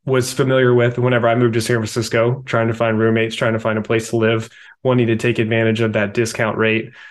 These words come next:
You're doing awkward interviews with roommates. These are people you don't know. How are you gonna furnish it? How are you gonna split utilities?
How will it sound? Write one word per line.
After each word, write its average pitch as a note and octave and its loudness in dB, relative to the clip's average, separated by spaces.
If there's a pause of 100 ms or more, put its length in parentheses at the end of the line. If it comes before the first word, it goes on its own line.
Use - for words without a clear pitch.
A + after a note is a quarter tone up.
You're C3 0
doing C3 4
awkward A#2+ 0
interviews G#2+ 0
with B2 -4
roommates. D#3+ 2
These A#2 0
are A2+ 0
people A2+ 0
you G#2+ 2
don't G#2+ 0
know. D#3+ 2 (340)
How C3+ -2
are B2+ 4
you A#2 2
gonna A2 2
furnish D#3 2
it? C#3+ 4
How B2+ 0
are B2 2
you A#2+ 4
gonna A2 0
split G#2+ -2
utilities? C#3 0